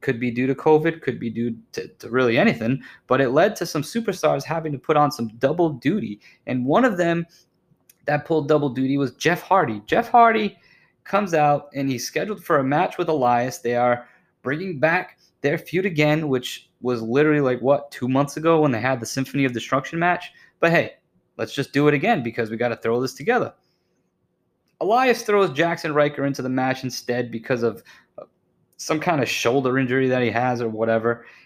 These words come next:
and Ryker picks up the win.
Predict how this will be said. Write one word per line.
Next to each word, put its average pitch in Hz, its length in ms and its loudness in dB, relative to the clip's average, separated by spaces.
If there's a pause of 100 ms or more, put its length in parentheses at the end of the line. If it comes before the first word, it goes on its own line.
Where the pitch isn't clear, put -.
(120)
and 147 440 0 (440)
Ryker 123 360 0
picks - 300 -2
up 156 140 0
the 196 60 4
win. 302 280 0